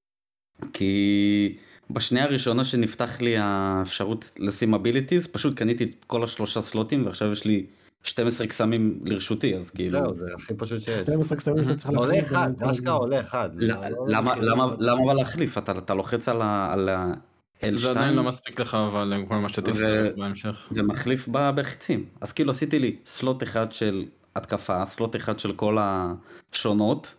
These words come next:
Speaker 1: אתה יודע, ההיעלמות, לומוס וזה, ועוד
Speaker 2: כן,
Speaker 1: אחד
Speaker 2: כאילו
Speaker 1: של... של התקפה פלוס שונות כזה, בינתיים.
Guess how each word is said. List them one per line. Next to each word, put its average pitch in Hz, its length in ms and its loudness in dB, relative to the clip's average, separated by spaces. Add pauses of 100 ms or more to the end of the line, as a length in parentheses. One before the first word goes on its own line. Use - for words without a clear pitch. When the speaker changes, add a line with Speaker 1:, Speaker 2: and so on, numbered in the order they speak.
(160)
Speaker 1:
אתה - 80 -6
יודע, 104 240 2
ההיעלמות, 101 720 2
לומוס 104 400 4
וזה, 98 220 2
ועוד 127 160 0
Speaker 2:
כן, 175 60 0
Speaker 1:
אחד 175 180 -2
Speaker 2:
כאילו 160 220 0
Speaker 1:
של... 147 160 2 (1000)
של 123 440 0
התקפה 190 640 2
פלוס 180 200 2
שונות 147 360 0
כזה, 95 280 0 (180)
בינתיים. 98 440 -2